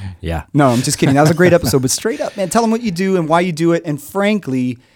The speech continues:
Speaker 2: what communications means to, you know, kind of growing an investor audience and keeping them engaged.
Speaker 1: Yeah, so as for me, I do a lot of the commu-, communications here, uh, around the office for Streamline Funding and for Noble Capital.
Speaker 2: Yep.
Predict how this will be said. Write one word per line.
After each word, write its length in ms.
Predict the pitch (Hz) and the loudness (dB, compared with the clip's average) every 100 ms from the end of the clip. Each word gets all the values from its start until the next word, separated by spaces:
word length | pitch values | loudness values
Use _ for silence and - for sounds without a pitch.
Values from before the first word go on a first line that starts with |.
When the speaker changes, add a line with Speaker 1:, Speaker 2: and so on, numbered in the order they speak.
| _ _ _ _ | _ _ _ _
Speaker 2:
what 120 | 156 | -8
communications 640 | 151 160 147 151 139 139 123 | -4 -6 -4 -6 -6 -6 -4
means 300 | 135 131 - | -4 -4 -8
to, 400 | 131 123 120 120 _ | -6 -6 -6 -10 _
you 100 | 120 | -10
know, 100 | 110 | -10
kind 160 | 139 120 | -10 -12
of 80 | |
growing 340 | 101 127 127 123 | -8 -6 -4 -6
an 80 | 113 | -6
investor 400 | 110 113 - 117 | -6 -8 -8 -8
audience 360 | 113 117 110 - | -6 -8 -10 -12
and 220 | 110 104 | -12 -10
keeping 320 | 123 120 117 | -10 -8 -6
them 100 | 107 | -6
engaged. 400 | 98 80 85 - _ - - - - _ 120 | -8 -12 -16 -20 _ -18 -18 -20 -20 _ 0
Speaker 1:
Yeah, 160 | 92 | 0
so 380 | 95 113 101 85 | 0 0 0 0
as 200 | 98 95 | -4 -4
for 140 | - 101 | -4 -2
me, 460 | 98 98 95 92 | 0 0 -2 -4
I 300 | 98 92 92 87 | -6 -4 -4 -6
do 640 | 82 92 90 90 90 87 | -8 -6 -6 -6 -6 -8
a 80 | 90 | -8
lot 220 | 87 87 | -6 -4
of 100 | 82 | -6
the 60 | 82 | -10
commu-, 300 | - 87 - | -10 -10 -10
communications 720 | - 95 87 85 85 - 85 | -8 -4 -4 -4 -6 -6 -10
here, 420 | - 85 82 80 71 | -6 -6 -4 -6 -10
uh, 260 | 82 80 78 | -10 -10 -10
around 280 | 85 85 80 | -8 -6 -4
the 80 | 80 | -4
office 300 | 80 87 85 | -6 -6 -10
for 140 | 85 | -10
Streamline 460 | - 87 80 78 76 | -8 -8 -6 -8 -8
Funding 560 | 92 85 87 85 82 | -8 -6 -6 -6 -8
and 320 | 78 82 80 80 | -10 -10 -10 -14
for 480 | - 78 76 76 - _ _ _ | -14 -12 -12 -12 -16 _ _ _
Noble 240 | 90 76 82 | -14 -14 -12
Capital. 480 | - 80 - 110 - - - _ | -12 -12 -8 -10 -10 -20 -20 _
Speaker 2:
Yep. 140 | 98 | -16